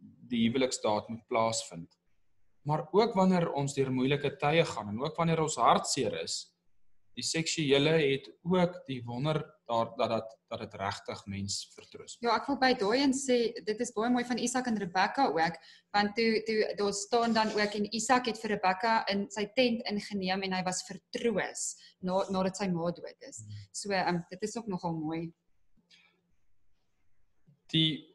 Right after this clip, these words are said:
Speaker 1: eh, die doel van seks is ook om die beeld van God op aarde te vermeerder, beteken om kinders te hê. Eh, dit is, eh, omdat, eh, die, eh, ehm, in een boek wat ek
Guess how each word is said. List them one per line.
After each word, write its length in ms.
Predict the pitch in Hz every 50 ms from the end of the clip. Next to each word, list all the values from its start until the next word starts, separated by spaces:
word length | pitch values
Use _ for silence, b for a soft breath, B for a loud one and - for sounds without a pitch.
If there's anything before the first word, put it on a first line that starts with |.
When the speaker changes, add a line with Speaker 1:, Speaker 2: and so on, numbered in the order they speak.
| - - 131
Speaker 1:
eh, 80 | 135 143 135 131
die 120 | 143 143 135
doel 180 | 139 135 131 131
van 160 | - 139 127
seks 300 | - - 123 117 117 - 120
is 120 | 117 135
ook 180 | 131 123 127 -
om 80 | 123 123
die 140 | 123 120 117
beeld 260 | 123 120 123 120 -
van 180 | - 135 127
God 300 | 123 - 139 139 139 - 139 -
op 80 | - - -
aarde 340 | 110 123 127 123 127 127 127
te 120 | - 127 -
vermeerder, 840 | - - - 123 127 123 120 117 123 123 139 135 151 175 220 - 202 - - - - _
beteken 520 | - 117 131 127 - 123 113 - - 117 117
om 180 | 110 104 -
kinders 480 | - - 131 123 131 135 131 - - -
te 80 | - 147
hê. 200 | 139 147 165 202 220 - - - _ _ _ _ _ _ _ _
Eh, 120 | 101 104 104 - - 113
dit 160 | 117 117 120
is, 180 | 127 123 - - -
eh, 160 | - 85 78 - _ - - - -
omdat, 320 | - 135 139 127 120 - -
eh, 140 | 104 104 107
die, 260 | - 123 123 113 - - - - -
eh, 360 | - 139 139 - 120 127 - - -
ehm, 240 | 139 127 123 120 113 - - B B B B B B _ - -
in 240 | 117 113 123 110 - -
een 180 | 143 147 147
boek 140 | 143 143 143
wat 140 | 147 139 143
ek 140 | 135 -